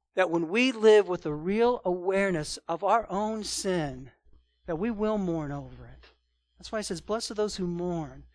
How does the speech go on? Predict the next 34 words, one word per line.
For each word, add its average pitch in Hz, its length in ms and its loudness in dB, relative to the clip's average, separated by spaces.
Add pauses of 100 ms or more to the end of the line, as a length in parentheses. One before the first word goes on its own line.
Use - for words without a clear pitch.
(160)
And 165 80 -12
he 175 60 -2
means 196 260 -4
mourning 196 340 0
over 170 280 -2
our 160 80 -4
sin 190 260 -4
because 156 240 -6
that 170 160 -4
leads 185 300 -6
to 180 100 -8
repentance 165 600 -6
and 151 100 -8
humility. 143 640 -10 (720)
Do - 40 -8
you 165 60 -2
mourn 196 300 0
over 208 200 -4
your 202 140 -8
sin? 208 400 -8 (600)
Number 165 180 -6
one. 170 300 -12 (840)
And 143 100 -12
then 156 120 -4
number 202 200 -2
two, 151 460 -2 (1800)
it 190 160 -6
means 208 300 -6
that 208 100 -4
we 170 140 -6
live 190 240 -4
in 208 100 -4
a 196 60 -2
world 170 500 -2